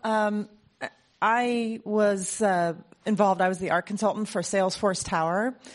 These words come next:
and, um, so that big Jim Campbell you see in the sky, um, was there, whether you like it or, or not. <laughs> That, th-, that was a project that I worked on for a long time. I'm actually, um, my team and I are rolling out a new project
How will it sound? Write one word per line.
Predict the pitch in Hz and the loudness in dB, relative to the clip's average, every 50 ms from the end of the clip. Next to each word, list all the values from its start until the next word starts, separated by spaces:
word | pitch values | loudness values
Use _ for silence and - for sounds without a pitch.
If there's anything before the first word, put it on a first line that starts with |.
| - - - - _ _ | -20 -20 -20 -20 _ _
and, | - 208 202 196 190 185 180 180 185 190 - - | -4 -2 0 0 0 0 0 -2 -2 -2 -2 -2
um, | 185 170 170 170 170 175 | -2 -2 -2 -2 -4 -6
so | - - 220 | -4 -2 0
that | 196 190 175 170 175 - - | 2 2 2 0 -2 -4 -4
big | 196 185 185 175 165 170 | -2 -2 -2 -2 -6 -6
Jim | - 196 185 185 | -2 0 0 0
Campbell | 180 - - 190 180 180 185 190 | 0 0 0 0 2 2 2 2
you | 196 190 190 190 | 2 0 -2 -2
see | - - 202 196 | -2 -2 -2 0
in | 190 185 | 0 0
the | 185 175 | -2 -2
sky, | - - - 175 175 175 180 185 196 202 208 - | -2 -2 0 0 2 2 0 0 0 0 -2 -2
um, | - 196 185 180 175 175 175 180 185 185 175 - - - - | -2 -4 -2 -2 -2 -4 -4 -4 -6 -6 -8 -10 -12 -10 -8
was | 202 180 - | -8 -4 0
there, | 214 202 180 180 180 185 202 220 220 - - - - - - - - - - - 214 - | 2 2 4 4 4 2 2 0 -2 -4 -8 -14 -14 -14 -14 -14 -14 -14 -14 -16 -10 -2
whether | - 208 214 202 | 0 2 4 4
you | 220 208 190 | 4 4 4
like | 185 180 180 180 - | 4 4 4 2 2
it | 247 226 | 0 2
or, | 240 240 233 220 226 220 - - | 2 2 2 0 0 -4 -4 0
or | - 208 208 202 | 2 2 4 4
not. | 190 175 165 160 196 226 - | 2 2 2 2 0 0 0
<laughs> | 269 254 262 - 330 330 - - 311 - - 240 220 196 196 | 0 0 4 6 6 6 6 4 0 2 2 2 0 2 2
That, | 190 208 202 - - - - 196 | 2 2 2 2 -2 -6 -12 -8
th-, | 190 208 - - 196 | -8 -6 -6 -4 0
that | 196 202 196 196 - | 2 2 2 2 2
was | 226 220 196 | 0 0 0
a | 226 | 0
project | - 214 214 214 196 214 196 | 2 2 2 2 2 2 2
that | 214 196 | 2 2
I | 202 | 4
worked | 185 190 190 185 - | 4 2 0 0 0
on | 202 185 185 | 0 0 0
for | 180 - - 185 | 0 0 0 2
a | 180 | 2
long | 175 175 170 175 185 | 2 2 0 0 -2
time. | - - - 226 220 220 220 220 220 | -4 -2 0 2 2 2 2 2 2
I'm | 208 196 196 | 0 0 0
actually, | - 196 196 196 - - 220 190 185 185 - - - - | 0 -2 -2 -2 -2 -2 0 0 0 -2 -4 -6 -8 -6
um, | - 190 175 175 170 170 170 170 170 - 208 | -4 -2 0 0 0 0 -2 -4 -4 -6 -4
my | 190 180 180 | -4 -4 -4
team | - - 214 202 196 | -2 -2 0 0 0
and | 190 180 | 2 2
I | 175 170 170 165 165 165 - - - | 0 0 0 0 -2 -4 -4 -4 -4
are | 180 170 | -2 -2
rolling | 160 170 170 170 170 170 170 | 0 0 0 0 0 0 0
out | 165 165 160 160 - | -2 -2 -2 -2 -4
a | - 175 | -4 -4
new | 180 196 208 | -2 -2 -2
project | 214 - - 196 180 180 180 185 175 175 170 170 - - | -2 -2 -2 -2 -2 0 0 0 0 0 -2 -4 -8 -10